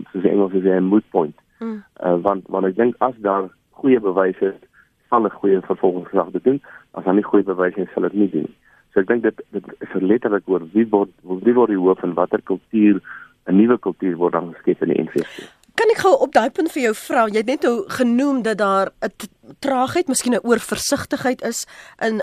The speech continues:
Speaker 2: onder regsgeleerders om daardie giftige beker op te tel en te, eh, bietjie te drink. Hoekom kan jy nie vir 'n Thuli Malonsela betrek nie as voormalige openbare beskermer, as iemand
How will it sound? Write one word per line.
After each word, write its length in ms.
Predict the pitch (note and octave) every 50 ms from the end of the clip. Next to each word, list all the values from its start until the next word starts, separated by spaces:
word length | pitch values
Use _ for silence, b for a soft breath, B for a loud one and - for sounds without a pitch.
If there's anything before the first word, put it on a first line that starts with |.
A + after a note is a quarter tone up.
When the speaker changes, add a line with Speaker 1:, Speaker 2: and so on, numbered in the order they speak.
| -
Speaker 2:
onder 280 | - - A#3 A3 G#3+ F#3+
regsgeleerders 1000 | F3 F#3 F3+ F3+ - - - - G3+ F3+ F3+ F3+ F3+ F#3 F3 F3 G#3+ C#4 - -
om 140 | - G3+ F#3+
daardie 240 | F3 D#3+ D#3 E3+
giftige 460 | F3 - G#3+ F#3 - - G3+ - - F3+
beker 360 | D3+ D#3+ D#3+ D#3+ - - F#3
op 240 | - E3+ E3 _ -
te 120 | F#3+ F3+
tel 220 | - G3+ G3 G3 F3
en 160 | E3 D#3+ D#3 -
te, 180 | - C#3+ - - -
eh, 220 | - - D#2+ F#2
bietjie 280 | - F3 F3 E3 - F3+
te 140 | - F#3+ E3
drink. 300 | - F3+ E3 A3+ G4 B B B B B B B B B
Hoekom 400 | - A3+ C#4+ - - F#4+ F#4 F#4+ -
kan 280 | - F4 D#4+ D#4+ D#4
jy 180 | C#4+ C#4 C#4 C#4
nie 440 | A#3 A3+ A3+ A#3 B3+ C#4 D4 C#4+ b b b b b
vir 300 | - - C4 B3 A#3+ -
'n 420 | - G#3+ A3+ G#3+ G#3+ G#3 G3+ F#3+ - _ _ _ _
Thuli 220 | - D4 A3+ B3+ B3
Malonsela 720 | G#3+ G3 F#3+ F#3+ F#3+ F#3 - A#3 G#3+ G3+ G3 F#3+ F#3+ F#3+ - _
betrek 600 | D#3 D#3 F#3 F3+ - - C4 A3 G3+ - - -
nie 260 | F3 D3+ C3+ B2+ - b b b b b b
as 220 | - A3 A3 - -
voormalige 640 | - A3 G3 F3+ E3 D#3 D#3 E3 F#3 F#3 - F#3
openbare 460 | E3 F3 F#3 F3+ E3 D3+ D3 C#3 D3 D3
beskermer, 440 | D#3 - - F#3+ E3+ E3 E3+ E3 - _
as 180 | G#3 A3 - -
iemand 340 | - A3 G3+ F3+ F3+ F#3+